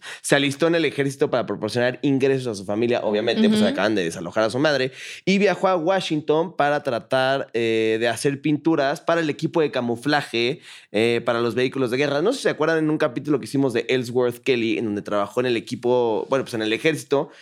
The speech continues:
Speaker 1: en un equipo de camuflaje,
Speaker 2: Sí, que
Speaker 1: donde
Speaker 2: era el menos
Speaker 1: hacían
Speaker 2: peor.
Speaker 1: Ajá, exacto. Donde no iban a la guerra, sino que pintaban como tanques de mentiras y
Speaker 2: Ujú.
Speaker 1: así como para distraer al enemigo. Pues bueno, este cuate, eh, también entró al, pues, no sé, como al escuadrón de
Speaker 2: Ujú.
Speaker 1: camuflaje, por así llamarlo,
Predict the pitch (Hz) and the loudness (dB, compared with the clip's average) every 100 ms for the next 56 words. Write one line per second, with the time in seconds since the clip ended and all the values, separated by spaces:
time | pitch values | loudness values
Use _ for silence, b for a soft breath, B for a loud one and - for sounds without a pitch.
0 | B - 139 156 156 139 147 123 117 113 | B -2 0 0 -2 0 0 0 -2 -2
1 | - 143 - 110 127 B B - 247 247 | -2 -2 0 -2 -2 B B 2 4 4
2 | 262 262 254 - - 180 180 190 - 113 | 4 2 2 0 0 0 -2 -4 -4 2
3 | 139 127 151 143 135 127 117 131 135 156 | 2 2 0 0 0 0 0 0 2 2
4 | 175 180 165 139 139 160 147 147 147 120 | 2 2 0 -2 -2 -2 -2 -4 -4 -4
5 | 117 - 117 123 135 139 131 107 104 131 | -6 -4 -2 2 2 0 -2 -4 0 0
6 | 131 131 117 107 107 135 127 113 107 110 | 0 -2 -2 -2 0 4 4 4 2 0
7 | 120 123 107 101 104 113 123 117 107 117 | -2 -2 0 0 -2 0 0 0 -2 0
8 | 131 208 B B B - 110 139 123 92 | 0 -2 B B B -2 0 2 0 -6
9 | - _ _ - 120 - - 160 151 175 | -14 _ _ -4 -2 0 0 0 0 -2
10 | 202 - - 107 104 101 98 95 98 95 | -2 -6 -4 -2 0 0 -2 -2 -2 -2
11 | 110 127 131 123 131 127 123 113 101 98 | 0 0 0 0 0 2 0 -2 -4 -8
12 | 95 87 87 - - - 107 117 98 95 | -8 -8 -10 -12 -14 -8 -4 -4 -4 -6
13 | 101 - 160 131 135 240 240 226 170 117 | -6 -2 0 2 2 4 4 2 0 -2
14 | 131 131 143 131 139 131 113 127 131 127 | -4 -2 -2 -2 -4 -4 -2 -2 -2 0
15 | 131 196 | -2 -2